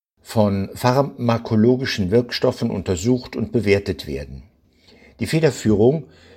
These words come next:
liegt bei François Paquet-Durand vom Tübinger Forschungsinstitut für Augenheilkunde.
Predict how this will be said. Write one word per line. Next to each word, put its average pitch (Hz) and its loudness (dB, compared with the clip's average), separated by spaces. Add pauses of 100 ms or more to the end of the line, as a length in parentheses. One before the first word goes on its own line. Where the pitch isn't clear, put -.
liegt 127 -2
bei 117 0
François 127 -2 (140)
Paquet-Durand 104 0 (580)
vom 113 0
Tübinger 127 2
Forschungsinstitut 117 -6
für - -4
Augenheilkunde. 82 -6